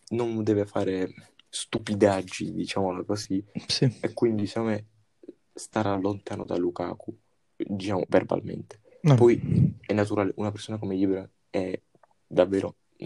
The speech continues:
Speaker 1: Mm, non ti puoi aspettare quello che sta per fare, e non ti puoi prevedere niente, è imprevedibile, e non è, cioè, dico che secondo me non succede, ma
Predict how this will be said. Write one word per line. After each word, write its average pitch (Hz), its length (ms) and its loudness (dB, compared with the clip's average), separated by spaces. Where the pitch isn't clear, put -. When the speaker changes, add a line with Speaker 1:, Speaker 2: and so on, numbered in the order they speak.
Speaker 1:
Mm, 104 260 -4
non 113 240 0
ti 110 120 -8
puoi 107 140 2
aspettare 101 500 -6
quello 90 180 -2
che 98 120 -16
sta - 160 -14
per - 140 -20
fare, - 200 -10
e 95 580 -8
non 110 580 -4
ti 107 120 -6
puoi 107 320 2
prevedere 98 460 -2
niente, 98 460 -4
è - 80 -6
imprevedibile, 101 840 -2
e 101 260 -2
non 117 200 0
è, 104 80 2
cioè, 113 260 -6
dico 127 380 -8
che - 220 -2
secondo 107 320 -4
me 117 80 -4
non 98 160 -8
succede, 101 480 -8
ma 104 180 -4